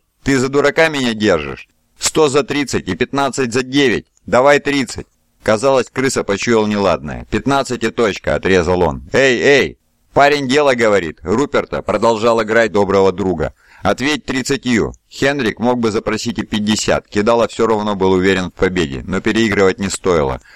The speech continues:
Он намеревался выиграть, а не ограбить. «Черт с тобой, пусть будет двадцать пять», сказал он. «Так будет справедливо», в голос подтвердили подставные. Зрители согласно закивали.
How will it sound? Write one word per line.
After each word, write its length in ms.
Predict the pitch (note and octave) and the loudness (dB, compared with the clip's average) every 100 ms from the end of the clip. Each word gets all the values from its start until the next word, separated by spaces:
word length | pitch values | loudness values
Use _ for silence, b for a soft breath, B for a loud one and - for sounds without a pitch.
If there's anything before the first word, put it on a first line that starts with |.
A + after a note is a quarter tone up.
| B | B
Он 180 | G#2+ B2+ | -2 -2
намеревался 600 | B2+ B2+ B2 B2 A#2 A#2+ | -2 0 2 2 2 -2
выиграть, 500 | A2 B2+ F2 D#2 D2+ | -2 -2 -2 -4 -4
а 60 | F2 | -2
не 100 | F#2+ | 0
ограбить. 540 | F#2 F2+ D#2+ C#2 - _ _ _ | 0 0 0 -2 -14 _ _ _
«Черт 300 | - C#3 B2 | 0 2 0
с 60 | - | -4
тобой, 340 | A#2+ A2+ A#2 | -4 -4 -6
пусть 300 | - C#3 G#2+ | -2 -2 0
будет 280 | G#2 B2+ G2+ | 0 0 2
двадцать 400 | A2 A2+ A#2+ - | 2 0 -2 -6
пять», 300 | A#2+ F2 - | 0 0 -2
сказал 400 | - E2+ F2+ F2+ | -4 0 0 0
он. 240 | D#2+ C2 _ b b - | -2 -6 _ b b 0
«Так 220 | A#2+ B2+ | 2 2
будет 240 | C#3 C3+ | 0 0
справедливо», 760 | - C3 C3 B2 B2 G2 D2 - - | -2 0 0 0 2 2 0 -6 -10
в 120 | F2+ | -4
голос 320 | F#2+ A#2+ G#2+ | 2 2 2
подтвердили 580 | - F#2 F2+ F#2 F#2 F#2+ | -2 -6 -4 -4 -2 -2
подставные. 680 | F#2+ F#2 - F#2+ E2+ D2+ C2 _ - | 0 -2 -2 -4 -4 -8 -10 _ -10
Зрители 500 | E2+ A2+ B2+ F2 C#2+ | -2 -2 -2 -4 -4
согласно 520 | C#2+ F#2 G#2 G2+ G#2 | -4 0 0 0 -4
закивали. 600 | F#2 F2+ G#2 F2+ D2+ B1 | -4 -2 0 0 -2 -8